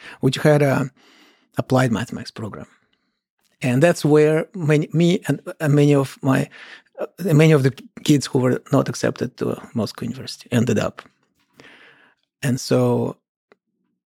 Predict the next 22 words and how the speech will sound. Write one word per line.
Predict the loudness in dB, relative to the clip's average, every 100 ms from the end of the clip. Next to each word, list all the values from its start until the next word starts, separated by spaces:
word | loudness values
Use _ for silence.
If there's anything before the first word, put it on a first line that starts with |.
| _
but | -4 -2 -2 -8 -18
the | -12
point | -4 -2 -2
is, | -4 -6
so, | -4 -4 -4 0
and | 4
then | 4 2
I | 0
was, | 2 2 -2 -12 _ _ _ _ -6
I |
was | -2 -4
so | -4 0 4 4
motivated | 4 0 2 0 0 -4
by | -8 -8
this | -12 -16 -16
because | -12 -10 -8
I | -6
wanted | -4 -6
to | -10 -20 _ _ -20 -20 -20 -20 -20 -20 -20
show | -14 -8 0 0
those | 0 -2
guys, | -4 -4 -2 -4 -8 -14